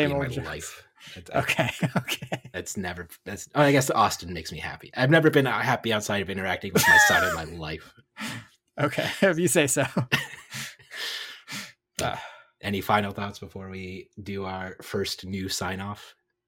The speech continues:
Speaker 1: It's good to be back.
Speaker 2: Okay. Do you think we'll make another episode next week?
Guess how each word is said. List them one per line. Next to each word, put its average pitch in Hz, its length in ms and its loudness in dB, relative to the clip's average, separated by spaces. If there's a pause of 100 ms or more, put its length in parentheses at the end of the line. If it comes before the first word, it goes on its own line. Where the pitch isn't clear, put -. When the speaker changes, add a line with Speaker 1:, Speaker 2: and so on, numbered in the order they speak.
Speaker 1:
It's - 80 -12
good 180 80 4
to 156 80 2
be 151 80 4
back. 120 400 -2 (1500)
Speaker 2:
Okay. - 140 -20 (220)
Do 104 60 -2
you 104 40 -2
think 107 120 2
we'll 95 100 0
make 95 120 0
another 90 220 0
episode 90 280 -4
next 90 200 -6
week? 104 240 -8